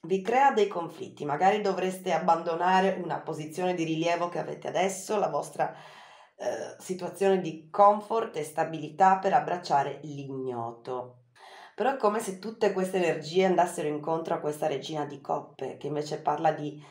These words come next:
calma, di equilibrio, di avere le emozioni inquiete. Quindi qua è dove arriverete, e sotto c'era anche il tre di coppe, celebrazione, festeggiamento. Eh, è necessaria una liberazione, la torre di Babele che viene distrutta da questo fulmine.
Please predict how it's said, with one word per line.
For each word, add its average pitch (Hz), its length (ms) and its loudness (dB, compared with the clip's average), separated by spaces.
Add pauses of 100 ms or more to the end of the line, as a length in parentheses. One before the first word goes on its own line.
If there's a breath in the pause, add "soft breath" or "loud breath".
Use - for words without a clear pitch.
(320 loud breath)
calma, 143 680 0
di 143 180 -14
equilibrio, 147 760 -6
di 139 80 -6
avere 151 260 -2
le 151 80 -6
emozioni 143 720 -6
inquiete. - 1300 -8
Quindi - 280 -12
qua 160 240 0
è 147 140 -8
dove 147 200 -6
arriverete, 139 760 -8
e 147 100 -6
sotto 156 360 -8
c'era 143 240 -6
anche 143 200 -8
il 139 140 -10
tre 123 180 -6
di - 140 -14
coppe, - 420 -4
celebrazione, 143 720 -6
festeggiamento. 110 1200 -10 (1500 loud breath)
Eh, 220 460 4
è 175 40 4
necessaria 220 520 4
una 202 180 6
liberazione, 196 1200 2
la 170 240 2
torre 208 400 2
di 180 140 -4
Babele 156 1000 4
che 160 140 -8
viene 170 300 -2
distrutta 160 560 -4
da 123 160 0
questo 131 320 -8
fulmine. 95 800 -12